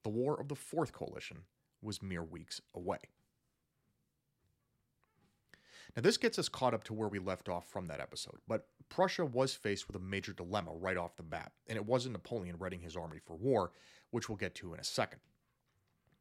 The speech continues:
You see, in a perfect encapsulation of the tepidness of Frederick William, he was so easily influenced by his wife and the Berlin War Council that he never consulted on the decision to go to war with his main coalition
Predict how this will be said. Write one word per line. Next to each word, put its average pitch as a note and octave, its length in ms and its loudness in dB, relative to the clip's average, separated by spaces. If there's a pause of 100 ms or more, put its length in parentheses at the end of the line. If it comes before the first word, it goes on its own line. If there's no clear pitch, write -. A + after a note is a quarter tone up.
(520)
You D3 60 4
see, D#3 200 4 (320)
in C#3+ 100 2
a C#3 40 2
perfect G#3 440 0
encapsulation G2 840 0
of F#2 80 -8
the G2+ 80 -4
tepidness G#2+ 560 -4
of G#2 60 -8
Frederick E2+ 360 -6
William, C#2+ 260 -6 (320)
he C3 140 0
was D3+ 180 2
so E3+ 320 2
easily E3 480 -2
influenced A2 480 -4
by F2+ 160 -4
his F2+ 240 -8
wife D#2+ 320 -8
and G#2 160 -2
the G2 60 -4
Berlin F2 420 -6
War F#2+ 160 2
Council - 440 -12 (540)
that B2 100 0
he B2+ 80 4
never D#3 260 2
consulted A2+ 560 -2
on F#2+ 100 -2
the F#2 60 -4
decision F2 420 -6
to E2+ 60 -6
go A#2+ 240 4
to G2 60 2
war D#2+ 280 -8
with F#2+ 120 -10
his F#2 140 -6
main F2+ 120 -6
coalition - 480 -10